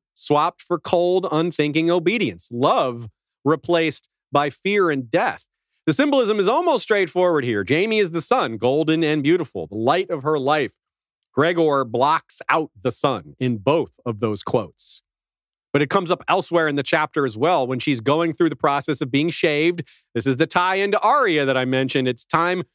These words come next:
for the razor to go between her legs. She imagines Jaime down there and the warmth of him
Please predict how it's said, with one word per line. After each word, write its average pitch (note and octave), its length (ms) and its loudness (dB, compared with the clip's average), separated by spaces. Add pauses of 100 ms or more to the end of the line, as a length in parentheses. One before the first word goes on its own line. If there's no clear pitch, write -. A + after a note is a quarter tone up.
(680)
for F3+ 220 2
the E3+ 120 2
razor E3 380 2
to E3 60 2
go E3 120 2
between E3+ 360 0
her A3+ 140 2
legs. A#3+ 340 0
She G#3 140 -2
imagines F3+ 540 0
Jaime F3+ 360 0
down D3+ 300 0
there C#3+ 280 2
and C3+ 180 0
the C3+ 60 2
warmth D3 380 0
of B2+ 80 -4
him D#3 460 0